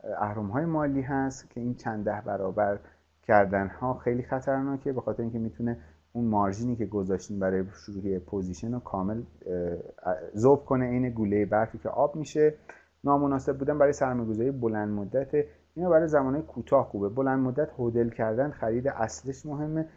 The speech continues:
همون کاری که دوستان قدیمی کردن توی حوزه سرمایه‌گذاری در بازار طلا، اومدن شمش خریدن، حالا داستانهای امثال هم.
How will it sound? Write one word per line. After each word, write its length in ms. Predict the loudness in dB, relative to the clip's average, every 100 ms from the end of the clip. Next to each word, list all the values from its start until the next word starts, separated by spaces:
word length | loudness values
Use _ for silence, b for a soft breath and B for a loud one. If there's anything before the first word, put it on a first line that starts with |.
| B
همون 260 | -2 0 0
کاری 240 | 0 0
که 100 | 0
دوستان 480 | -4 -6 -6 -6 -4
قدیمی 540 | 0 -2 0 -2 -2 -4
کردن 480 | -4 -4 -2 -4
توی 140 | -4 -4
حوزه 640 | -4 -4 -2 0 2 0 B B -4
سرمایه‌گذاری 600 | 4 4 4 0 0 2
در 140 | 2
بازار 400 | 2 0 0 -2
طلا، 400 | -2 -2 2 2
اومدن 320 | 2 -2 -4
شمش 300 | -4 -8 -8
خریدن، 300 | -6 -4 -4
حالا 460 | -2 -2 -2 -4 -8
داستانهای 440 | -12 -12 -12 -10
امثال 380 | -8 -10 -10 -14
هم. 220 | -14 -20